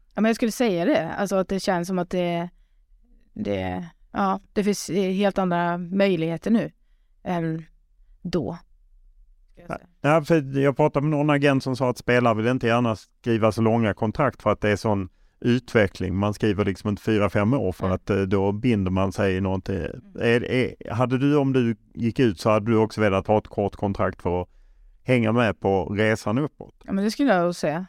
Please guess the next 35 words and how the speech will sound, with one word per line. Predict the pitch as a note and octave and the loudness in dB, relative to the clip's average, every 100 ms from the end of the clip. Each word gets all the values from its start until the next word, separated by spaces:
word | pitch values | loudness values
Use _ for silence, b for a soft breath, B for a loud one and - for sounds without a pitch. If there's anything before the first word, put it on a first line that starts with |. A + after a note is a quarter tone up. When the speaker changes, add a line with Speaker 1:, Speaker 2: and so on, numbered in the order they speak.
| _ | _
Speaker 1:
Att | - - | -10 -4
jag | F#3 F#3 E3 | -2 -2 -4
inte | - G#3 F3+ | -4 -2 -2
skulle | F3 F3 | -2 -4
signa | F3 F3 E3+ E3 D#3 | -4 -4 -4 -4 -6
för | - F#3 | -8 -4
långt | F3+ E3+ F3 | -2 -4 -6
kontrakt. | E3+ - D3+ - _ _ _ _ - _ _ _ _ | -6 -4 -6 -8 _ _ _ _ -20 _ _ _ _
Eh. | F3 F3 C#3 - _ _ _ _ _ _ _ | -14 -12 -14 -18 _ _ _ _ _ _ _
Speaker 2:
Kan | - D3+ D3 | 2 4 4
man | C#3 C#3 | 2 2
idag, | C#3 C3 B2+ G#2+ F2+ - - - | 2 2 0 0 -2 -4 -12 -14
när | - C#3 C3+ B2 | -4 0 2 2
man | A#2+ A#2 A#2 | 4 4 4
går | B2 A#2+ | 4 2
ut | G2 | 0
som, | - A2 G#2+ | -2 0 2
eh, | G#2 G2+ G2+ G2 - G#2+ | 2 0 -2 -2 -6 -4
damspelare, | G2 G#2+ A#2 - - G2 F#2 F#2 F#2 F2+ A2 - _ _ | 0 2 2 -2 0 0 2 2 0 -2 -4 -12 _ _
man | G2 G2+ | -2 0
är | |
ju | G2+ | 0
fortfarande | - A2 - G#2 | 0 -2 0 2
långt | A2 G#2+ F#2+ | 2 0 -2
efter | G#2 - | -2 0
här | G#2 C3 | 0 0
spelare, | - G2+ F2 | -2 -4 -2
men | G2 | -2
kan | G2+ A#2+ | 0 0
man | A2+ | 2
idag | A2 A2 B2+ | 0 0 -2
liksom | D3+ C3+ C3+ B2 A#2+ - | -2 -4 -4 -4 -6 -18
säkra | - - C#3 C3 - G#2 | -12 0 2 2 0 -2
sin | - A#2+ | 0 2
ekonomi | A2+ - A#2 A2+ C#3 G#3+ | 0 0 0 2 2 0